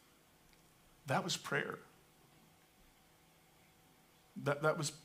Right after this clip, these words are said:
people in the streets naming a longing, naming a problem in the world,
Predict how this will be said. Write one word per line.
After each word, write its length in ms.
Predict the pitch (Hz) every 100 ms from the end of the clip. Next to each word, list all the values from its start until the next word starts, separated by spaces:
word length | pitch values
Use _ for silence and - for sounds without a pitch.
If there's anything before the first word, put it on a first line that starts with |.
| - -
people 380 | - 165 135 135
in 160 | 131 139
the 60 |
streets 720 | 143 - 110 101 101 - - - - - - - - - - - - - -
naming 540 | - 107 117 127 143 143
a 60 |
longing, 560 | 123 110 104 95 92 92 - - - - - - - - -
naming 720 | 104 107 120 131 135 135 127 123 - - - - - - - - - - - - -
a 60 | -
problem 580 | - - 120 123 123 120
in 80 | 117
the 80 |
world, 460 | 107 98 95 92 101